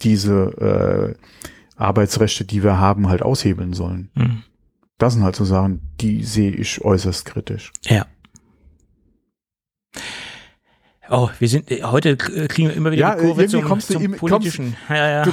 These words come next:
Speaker 1: man kommt immer irgendwie dahin zurück.
Speaker 2: Ja, ja.
Speaker 1: <laughs> Und
Speaker 2: Aber
Speaker 1: das von, am-, von einem Mausthema.
Speaker 2: Äh, ja, ja, aber man, man sieht, was, was, wie sich das wie ein roter Faden durch,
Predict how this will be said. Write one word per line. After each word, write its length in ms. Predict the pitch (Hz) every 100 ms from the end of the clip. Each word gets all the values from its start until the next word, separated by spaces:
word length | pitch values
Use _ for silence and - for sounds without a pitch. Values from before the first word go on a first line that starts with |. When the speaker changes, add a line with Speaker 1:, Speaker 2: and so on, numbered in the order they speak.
| 147
Speaker 1:
man 140 | 175
kommt 200 | 190 226
immer 180 | 202 220
irgendwie 380 | 180 214 202 190
dahin 360 | 190 175 170 -
zurück. 200 | 160 139
Speaker 2:
Ja, 220 | 156 160
ja. 80 | -
Speaker 1:
<laughs> 280 | - - - - 330 - 392 330 - -
Und 80 | 160
Speaker 2:
Aber 80 | 147
Speaker 1:
das 140 | 190
von, 380 | 156 175 165 156
am-, 220 | 127 147 -
von 160 | 156
einem 100 | 139
Mausthema. 880 | 131 208 349 - - 135 113 113 117 -
Speaker 2:
Äh, 80 | 294 - - 359 233 180
ja, 400 | 233 240 151 - -
ja, 200 | 151 175
aber 180 | 143 151
man, 200 | 156 170
man 180 | 165 156
sieht, 220 | 170 196 -
was, 280 | 160 - - - - - 156 - _ - - -
was, 340 | 151 - - 139
wie 140 | 165
sich 120 | 160 151
das 200 | 160 - -
wie 140 | 139
ein 100 | 156
roter 300 | 143 165 175
Faden 340 | 151 151 165 160
durch, 300 | 147 -